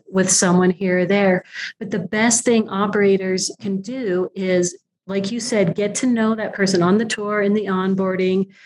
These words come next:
What are they working on? What are their challenges? What are they hoping to get from the space? Who do they want to connect with? And then making sure you connect this person, like, "Hey, Kat,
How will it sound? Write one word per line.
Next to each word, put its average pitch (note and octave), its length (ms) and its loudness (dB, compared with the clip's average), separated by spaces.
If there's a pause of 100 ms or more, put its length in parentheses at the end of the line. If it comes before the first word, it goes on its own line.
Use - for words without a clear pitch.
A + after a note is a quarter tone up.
(160)
What G3+ 140 -8
are A3+ 40 -2
they A3+ 160 -2
working G3 420 -4
on? F#3 420 -2
What F#3+ 120 -6
are G#3 60 0
their G3+ 140 2
challenges? F3+ 500 -2
What G3 120 2
are G#3 60 2
they G3 120 4
hoping G3 380 -4
to G3+ 100 -4
get G3 340 0
from G3+ 180 -6
the G3 80 -2
space? F#3 600 -2
Who G#3 160 0
do G3+ 80 2
they F#3+ 520 4 (460)
want F#3+ 160 -2
to F#3+ 140 -2
connect F#3 500 -4
with? F3+ 340 -2 (460)
And G#3 160 -6
then G#3+ 300 -2
making A3+ 320 -4
sure C4+ 360 -2
you A3 200 2
connect A#3 360 -2
this A#3 140 -8
person, C#4 340 -2
like, F#3 220 2
"Hey, B3+ 180 0
Kat, A3+ 460 2